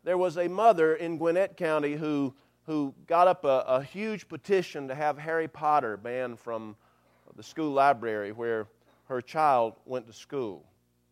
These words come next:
Uh, I'm not in favor of book bans.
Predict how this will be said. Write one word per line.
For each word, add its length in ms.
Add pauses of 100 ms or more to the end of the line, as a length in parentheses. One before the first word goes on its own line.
(600)
Uh, 160
I'm 180
not 240 (380)
in 120
favor 580 (180)
of 240
book 160 (120)
bans. 600